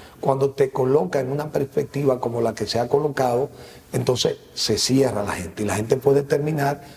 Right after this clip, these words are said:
vo-, dando un voto de castigo a quien no se lo merece y terminar castigándose a sí mismo, cosechando un gobernante que no es el que debería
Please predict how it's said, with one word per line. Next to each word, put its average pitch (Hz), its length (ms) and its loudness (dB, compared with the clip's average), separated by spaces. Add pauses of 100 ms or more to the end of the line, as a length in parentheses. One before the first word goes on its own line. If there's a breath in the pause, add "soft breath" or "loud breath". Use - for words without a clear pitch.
(180 loud breath)
vo-, 135 560 2
dando 170 360 2
un 160 160 2
voto 190 320 0
de 165 140 -2
castigo 110 640 -4 (480 loud breath)
a 117 120 0
quien 120 400 -2
no 165 220 0
se - 140 -2
lo 120 100 0
merece 120 360 0
y 131 60 -2
terminar 135 500 0
castigándose 147 840 0 (340 loud breath)
a 127 120 4
sí 160 140 0
mismo, 139 480 -2 (320 loud breath)
cosechando 147 680 2
un 165 140 -4
gobernante 165 680 -2
que 131 140 0
no 127 220 -2
es 147 80 -2
el 160 100 -4
que 143 100 2
debería 135 460 0